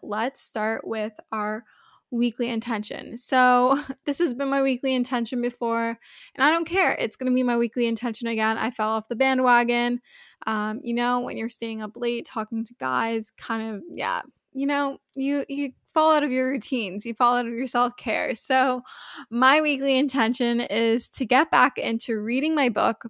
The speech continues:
before bed. So I'm not on my phone texting guys or friends or scrolling on TikTok and whatnot. I'm reading my book. I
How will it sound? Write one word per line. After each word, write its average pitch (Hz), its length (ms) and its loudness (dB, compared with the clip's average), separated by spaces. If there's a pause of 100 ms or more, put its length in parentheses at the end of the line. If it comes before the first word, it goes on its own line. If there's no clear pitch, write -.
before 220 320 2
bed. 226 460 4
So 220 140 -2
I'm 240 120 -2
not 262 200 4
on 330 80 6
my 339 120 4
phone 214 220 2
texting 214 420 -2
guys 208 340 0
or 214 140 0
friends 214 500 -2
or 202 100 0
scrolling 240 460 0
on 220 100 0
TikTok 214 600 -2
and 214 160 -4
whatnot. 226 460 -2 (420)
I'm 220 220 0
reading 220 260 0
my 294 140 0
book. 220 400 -2 (100)
I 220 500 -2